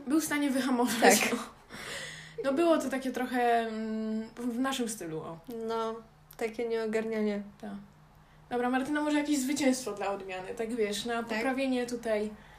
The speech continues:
Speaker 1: mm, naszych, e, opinii.
Speaker 2: To ja teraz mogę wam powiedzieć, że to jest takie moje małe zwycięstwo, bo pewnie dla was to jest po prostu jakieś totalne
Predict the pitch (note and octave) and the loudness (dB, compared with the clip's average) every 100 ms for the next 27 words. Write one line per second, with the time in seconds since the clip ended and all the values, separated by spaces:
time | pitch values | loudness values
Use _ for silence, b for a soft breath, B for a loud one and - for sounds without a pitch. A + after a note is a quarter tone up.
0 | B B B A3 G#3 G3+ G3 G3+ - - | B B B -6 -4 -4 -4 -6 -12 -20
1 | - G3+ G#3 A#3+ A#3 A#3+ A3+ A3+ G#3+ G#3+ | -20 -10 -2 -2 0 -2 0 0 0 -2
2 | A3 A3+ G#3+ F#3+ G3 - - - - - | -4 -2 -2 -4 -10 -16 -20 -20 -18 -4
3 | A#3+ G#3+ G#3+ G#3+ A3 G#3 G#3 G3 F#3+ G3 | -2 0 -2 -4 -2 -2 -2 -4 -6 -8
4 | G#3 G3 F#3+ F#3+ G3 G3 B B C#4 C4+ | -6 -4 -4 -6 -8 -8 B B -2 0
5 | C4 B3+ A#3+ A#3+ A3+ A3 G#3+ G#3+ G#3 G#3 | 0 0 4 6 6 6 6 4 2 0
6 | G3 G3+ - G3 G#3 - B B B B | -2 -2 -2 -4 -4 -8 B B B B
7 | - B3+ A#3+ A#3 A3+ A#3+ B3+ A#3 A3+ A3+ | 4 4 6 6 8 6 4 4 4 2
8 | G#3+ A3 G#3+ A3 G#3 G#3 G#3+ A#3 B3 A3 | 0 0 0 2 2 0 -4 -4 -2 4
9 | A#3 B3+ | 4 2